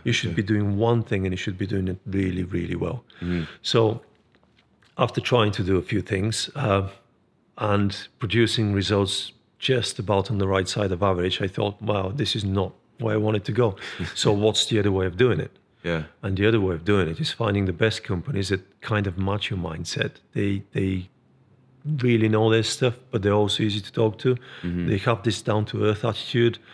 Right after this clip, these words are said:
Speaker 2: Mm-hmm.
Speaker 1: and they genuinely care about your clients. So not, "Oh, you, you know, you can't pay the invoice."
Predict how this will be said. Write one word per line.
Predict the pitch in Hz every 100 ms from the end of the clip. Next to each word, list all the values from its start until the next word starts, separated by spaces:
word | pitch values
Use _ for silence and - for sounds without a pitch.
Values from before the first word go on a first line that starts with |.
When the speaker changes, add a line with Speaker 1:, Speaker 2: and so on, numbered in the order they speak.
| -
Speaker 2:
Mm-hmm. | -
Speaker 1:
and | 113
they | 98 95
genuinely | - 110 110 110
care | 98 117
about | 110 110 107
your | -
clients. | - 113 117
So | - 104 - - _
not, | 120 113 113 -
"Oh, | 110 - -
you, | 120 98
you | -
know, | 101 90 - - - _ _
you | -
can't | - 117 95
pay | 113
the | 101
invoice." | 117 101 87 90 -